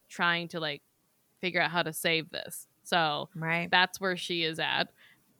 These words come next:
Speaker 1: telling
Speaker 2: Right.
Speaker 1: this to Tristan, and also, like, being like, "Look, you have to tell her it hurts her feelings. That's the only way to get her to do stuff. You have to, like, talk about it on an emotional level, and she really hates to, she doesn't want to be the bad guy, so just, that's what you gotta do."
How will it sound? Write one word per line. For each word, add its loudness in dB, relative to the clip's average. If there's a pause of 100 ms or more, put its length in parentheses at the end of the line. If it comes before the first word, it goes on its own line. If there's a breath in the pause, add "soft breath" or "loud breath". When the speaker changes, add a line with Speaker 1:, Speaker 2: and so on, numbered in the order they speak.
(140)
Speaker 1:
telling 2
Speaker 2:
Right. -2
Speaker 1:
this -2
to -10
Tristan, 0
and 6
also, 6
like, 6 (560)
being 6
like, 4 (100)
"Look, 8 (1160)
you 6
have 6
to 0
tell 6
her 2
it -2
hurts 0
her -2
feelings. 0
That's -2
the -2
only 2
way 2
to 0
get -2
her -2
to -10
do -4
stuff. -4
You -4
have 0
to, -2
like, 2
talk 2
about 4
it 8
on 6
an 2
emotional 2
level, 0
and -4
she -6
really 2
hates -2
to, -10
she -8
doesn't -2
want -2
to -12
be -6
the -10
bad -2
guy, -4
so -14
just, -14
that's -10
what -10
you -18
gotta -2
do." -6